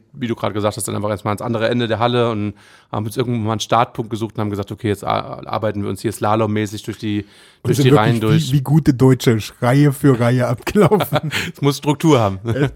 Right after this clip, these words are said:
Speaker 2: absolut.
Speaker 1: <laughs> Ja. Ja. Gen-, keine Ahnung, ich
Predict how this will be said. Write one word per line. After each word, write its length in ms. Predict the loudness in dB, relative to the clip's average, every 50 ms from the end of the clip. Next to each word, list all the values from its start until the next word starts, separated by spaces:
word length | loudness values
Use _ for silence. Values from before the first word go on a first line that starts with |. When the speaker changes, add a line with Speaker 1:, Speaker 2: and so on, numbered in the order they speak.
| -2 -2
Speaker 2:
absolut. 580 | -2 0 0 2 2 4 4 4 2 0 -4 -10 _ -8 -6 -6
Speaker 1:
<laughs> 260 | -6 -6 -8 -10 -6
Ja. 300 | -2 0 0 0 -2 -4 _ _ _ _ _ -20 -20 -20 -20 -20 -12 -2 0
Ja. 340 | 2 4 4 2 0 -2 -6 _ _ _ _ _ -20 -20 _ _ _ _ _ _ _ -2
Gen-, 160 | -2 -2 -2 -4 _ _
keine 160 | 0 2 2
Ahnung, 180 | 2 2 2 2
ich 120 | 2 0